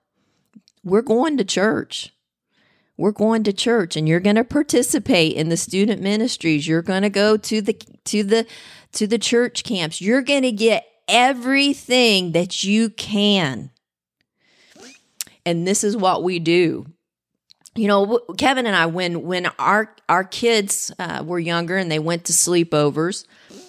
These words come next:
and if they happened to be on a Saturday night,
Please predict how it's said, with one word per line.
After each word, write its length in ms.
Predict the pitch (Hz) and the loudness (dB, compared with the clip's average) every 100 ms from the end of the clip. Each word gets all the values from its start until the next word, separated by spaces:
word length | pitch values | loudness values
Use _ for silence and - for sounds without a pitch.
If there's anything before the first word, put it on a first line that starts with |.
| _ - - _ | _ -20 -20 _
and 400 | 175 170 156 160 - | -6 -4 -4 -2 -2
if 180 | 165 | -2
they 140 | 170 170 | 0 0
happened 440 | 196 175 180 180 | 2 0 0 -4
to 60 | 175 | -2
be 220 | 175 170 | -2 0
on 180 | 160 160 | 0 0
a 40 | |
Saturday 520 | - 160 151 147 147 | -2 0 2 0 -4
night, 500 | 143 131 131 165 180 | -4 -6 -6 -8 -10